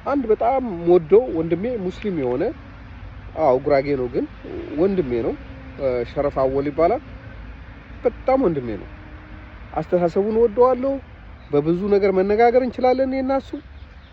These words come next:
ስለዚህ ያ ወንድሜ በ-፣ አማክረዋለሁ፣ ያማክረኛል። ስለዚህ ሃይማኖት ለኛ ዋጋ የለውም። ብራዘር፣ ብሔር እኮ ምንድን ነው ብሔር?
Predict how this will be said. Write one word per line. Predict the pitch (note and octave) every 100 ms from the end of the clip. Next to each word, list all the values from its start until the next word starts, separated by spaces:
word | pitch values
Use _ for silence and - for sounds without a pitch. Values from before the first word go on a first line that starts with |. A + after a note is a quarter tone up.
| -
ስለዚህ | - G3 F3+ F#3+ D#3+
ያ | D#3+ F#3
ወንድሜ | G#3+ F#3+ F#3 G3
በ-፣ | E3 E3 D#3+ -
አማክረዋለሁ፣ | D#3 D3+ - C3+ B2+ C#3+ F3+ F#3 -
ያማክረኛል። | C#3 C3+ C3 B2+ A#2+ C3 F3 - - - - - -
ስለዚህ | C#3+ B2+ C3+ G#3+ - - - - -
ሃይማኖት | D#3 C#3 B2+ B2 A#2+
ለኛ | A2+ A#2
ዋጋ | G#2 G#2+ A2
የለውም። | G2 F#2 F#2+ - - - - - - - - - - - - - - - - - - - - - - - - - - - - - - - -
ብራዘር፣ | - F#3 F3 A2 - - -
ብሔር | - C#4+ C4+
እኮ | C4 -
ምንድን | G3+ B3+ F3
ነው | C#3 A2
ብሔር? | G#2+ G2